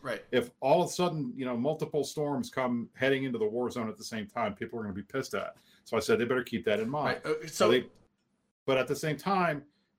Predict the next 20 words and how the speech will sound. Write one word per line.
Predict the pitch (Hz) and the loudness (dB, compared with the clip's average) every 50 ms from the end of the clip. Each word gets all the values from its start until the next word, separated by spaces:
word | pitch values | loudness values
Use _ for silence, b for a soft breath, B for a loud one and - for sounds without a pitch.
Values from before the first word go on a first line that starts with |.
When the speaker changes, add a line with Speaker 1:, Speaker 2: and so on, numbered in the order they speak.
| _ _ _ _ _ _ _ | _ _ _ _ _ _ _
Speaker 2:
like, | 120 135 151 147 147 - - | 2 4 4 4 2 -2 -6
I | - 127 135 | -4 -4 -2
think, | 143 131 127 - | -2 -4 -6 -10
I, | - 123 123 - - | -10 -8 -8 -8 -8
I | 120 | -10
don't | 123 139 | -8 -4
know | 135 123 | -2 -2
if | 110 | -2
it's | 104 98 120 | -2 -2 0
L | 127 127 | 0 0
B | 110 123 | 2 2
or | 120 110 | 2 2
Bunny | 92 107 113 110 110 | 0 0 0 0 0
that | 101 90 - | -2 -4 -4
said | - 107 104 | -2 -2 -2
it, | 95 95 - _ _ _ _ _ _ _ _ _ | -2 -2 -6 _ _ _ _ _ _ _ _ _
both | - 127 147 156 | 2 2 4 4
sides | - - 170 165 156 151 | 2 2 2 2 2 2
are | 151 151 | 0 -4
affected. | 143 131 - 131 110 - - - | -4 -4 -4 -4 -6 -6 -8 -16